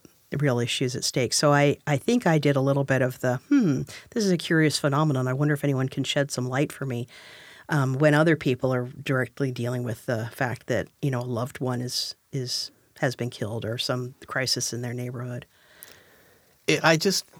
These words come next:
Speaker 2: clearly there's something going on. And
Speaker 1: Yeah.
Speaker 2: e-, either the police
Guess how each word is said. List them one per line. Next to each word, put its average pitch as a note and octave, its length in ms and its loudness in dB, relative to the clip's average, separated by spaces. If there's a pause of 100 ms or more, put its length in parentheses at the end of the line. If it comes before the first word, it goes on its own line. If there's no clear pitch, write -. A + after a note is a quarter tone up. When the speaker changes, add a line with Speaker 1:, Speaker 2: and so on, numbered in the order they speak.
(400)
Speaker 2:
clearly A#3+ 380 6
there's B2 180 4
something F#2+ 460 0
going F#2 300 -2
on. F2 380 -4 (460)
And G#2+ 260 2
Speaker 1:
Yeah. B2 260 2
Speaker 2:
e-, A#2+ 200 2
either B2 600 4 (800)
the A2 200 -2
police A2 680 0